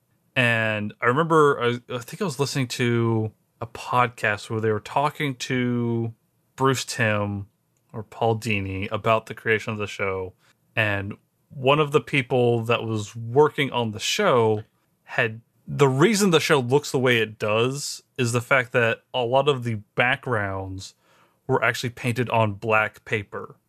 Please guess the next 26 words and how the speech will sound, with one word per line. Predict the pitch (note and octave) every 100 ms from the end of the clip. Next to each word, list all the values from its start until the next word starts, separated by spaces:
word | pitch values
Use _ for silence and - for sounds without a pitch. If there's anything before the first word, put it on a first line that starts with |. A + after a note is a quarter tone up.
| _ _
So | - A2+
instead | G#2+ - A#2
of | G#2+
being, | A#2+ A2+ A2
instead | - - C#3+
of |
being, | D#3 C#3
like, | C3 -
a | C3+
white | B2+ B2
paper | - A#2+ A2+ A2+ A2+
or, | A2 G#2+ G#2+
you | A2
know, | G#2+
like, | G#2+ A2
a |
clear | - - A#2 G#2+ G#2 G2+ _ _ - - -
or, | A#2 G#2+ -
or | A2+ A2
anything | G2+ A2
like | F#2+
that, | A2+ G#2 G2+
it |
was | G2+
actually | G2+ - G#2
a, | G#2+ G#2+